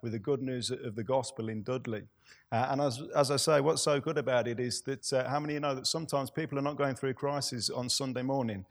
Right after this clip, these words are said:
or six o'clock on a Sunday night? You know, sometimes people are going through stuff on a Monday, a Tuesday, or Wednesday,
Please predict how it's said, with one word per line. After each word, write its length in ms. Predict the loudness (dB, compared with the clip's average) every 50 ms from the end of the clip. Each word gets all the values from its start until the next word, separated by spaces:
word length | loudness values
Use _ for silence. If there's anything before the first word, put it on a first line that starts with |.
| -18 -20 -14 _ 2
or 140 | 4 4 4
six 260 | 4 0 0 0 0
o'clock 280 | 0 2 2 2 2 0
on 80 | -2
a 60 | -2 -2
Sunday 340 | -2 -2 -2 0 0 0
night? 340 | 0 0 0 0 0 -2 -4 -6
You 80 | -4 -2
know, 100 | 0 0
sometimes 480 | 0 0 -2 -2 0 0 0 0 0 -2
people 300 | -2 -4 -2 -2 -2 -2
are 40 |
going 260 | -2 -2 -2 -2 -2 -2
through 240 | -4 -4 -4 -4
stuff 280 | -4 -4 -4 -4 -2 -2
on 120 | -2 0
a 40 | 0
Monday, 440 | 2 2 2 2 2 0 0 0 0
a 40 | -2
Tuesday, 440 | -2 -2 -2 -2 -2 -2 0 0 0
or 100 | 0 2
Wednesday, 600 | 2 2 2 2 0 -4 -2 -2 -2 -2 -4